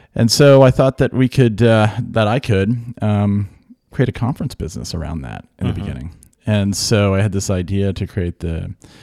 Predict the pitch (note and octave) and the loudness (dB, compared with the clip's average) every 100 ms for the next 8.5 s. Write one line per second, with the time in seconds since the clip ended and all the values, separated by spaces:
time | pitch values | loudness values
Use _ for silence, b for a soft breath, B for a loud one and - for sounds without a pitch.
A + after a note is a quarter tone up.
0 | B - A2 G#2+ F2+ - A2+ G2 - F2+ | B -2 0 0 -2 -2 -2 -4 -4 -6
1 | F2 F2 G#2 - E2 D#2 E2 F2 E2+ F#2 | -4 -4 -6 -6 -10 -10 -12 -10 -10 -12
2 | F2 - E2+ - E2+ E2 - F2+ F#2 F2 | -12 -10 -10 -10 -10 -10 -8 -6 -6 -8
3 | E2+ E2 D#2+ F#2+ - _ b b b b | -8 -8 -8 -8 -12 _ b b b b
4 | b b G#2+ A2+ A2 A2 G#2 - C3 - | b b 2 4 6 4 2 2 2 2
5 | C#3 A2+ A2 C3+ C3+ B A#2 A2+ A2 G#2+ | 0 2 2 2 -2 B 2 4 6 4
6 | A2 A2 G#2 - - A2+ G2 F#2+ G2+ F2+ | 2 0 -6 -16 -6 -2 0 0 -2 -2
7 | F2+ F#2+ _ - F#2+ G2+ E2+ - F2 G2+ | -4 -8 _ -12 -6 -6 -6 -6 -4 -4
8 | A2+ - F#2+ F2 F2+ | -4 -4 -2 -4 -6